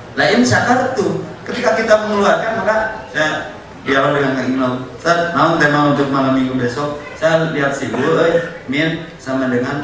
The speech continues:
plus. Ayo obin min, ayo obin plus. Berarti min teh sama dengan plus. Oh, ternyata kalau lihat Quran, benar, ketika kita mengurangi harta di jalan Allah, Allah tambahkan. Tapi ketika kita mengurangi harta atau menahan harta, jamaah amal wa adada, bukan di jalan Allah,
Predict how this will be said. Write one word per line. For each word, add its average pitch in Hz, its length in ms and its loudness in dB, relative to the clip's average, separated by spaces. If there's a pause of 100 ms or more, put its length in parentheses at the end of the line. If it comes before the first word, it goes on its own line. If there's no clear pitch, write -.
plus. - 560 -6 (320)
Ayo - 240 -6
obin 113 240 -6
min, 151 80 -4
ayo 127 320 -2
obin 147 240 -4
plus. 190 400 -4 (320)
Berarti 135 320 -2
min 175 240 -4
teh 214 80 -2
sama 160 240 -4
dengan 165 460 -4 (100)
plus. 240 480 -4 (720)
Oh, 165 80 -6
ternyata 127 320 -4
kalau 160 240 2
lihat 143 240 2
Quran, 139 400 -2
benar, 214 240 -2
ketika 175 320 -4
kita 170 240 0
mengurangi 160 400 2
harta 202 320 0
di - 80 -2
jalan 139 240 0
Allah, - 200 -2 (200)
Allah 214 240 0
tambahkan. 196 600 -2 (360)
Tapi 180 160 2
ketika 180 400 0
kita 180 240 0
mengurangi 165 480 2
harta 202 720 0 (240)
atau 185 160 -2
menahan 170 480 0
harta, - 400 0
jamaah 156 400 0
amal 185 320 2
wa 165 80 4
adada, 160 640 0
bukan 170 320 -2
di 165 80 0
jalan 156 320 0
Allah, - 320 0